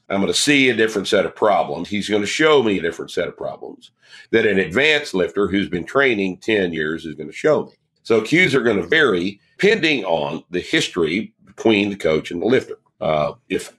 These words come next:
I am being coached, for example, somebody sees my knees going too far forward, how many ways could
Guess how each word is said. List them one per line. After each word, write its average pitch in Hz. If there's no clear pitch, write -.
I 123
am 85
being 80
coached, -
for 76
example, 65
somebody 76
sees 110
my 95
knees 107
going 90
too 85
far 78
forward, 135
how 170
many 156
ways 107
could 104